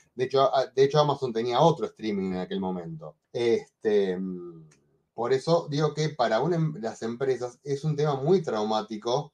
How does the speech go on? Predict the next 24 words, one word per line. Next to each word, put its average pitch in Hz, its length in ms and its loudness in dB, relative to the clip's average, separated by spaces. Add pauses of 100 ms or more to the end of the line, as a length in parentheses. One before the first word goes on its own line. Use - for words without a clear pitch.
después 143 400 -2
de 139 160 6
años 123 440 4
de 95 120 -4
vender 117 420 0
con 90 180 -6
ciertos 113 380 -4
descuentos 110 500 -2
y 92 60 -8
con 92 140 -8
ciertos 123 280 -2
beneficios, 131 480 -4
sacar 123 520 4
esos, - 760 -10 (140)
esos 113 260 -6
beneficios. 101 480 -6
Por 101 160 -2
eso 135 360 -2 (500)
es 139 500 4
abs-, 104 300 -10
sería 113 340 0
absurdo 135 500 -2
para 98 280 0
Amazon 127 540 -6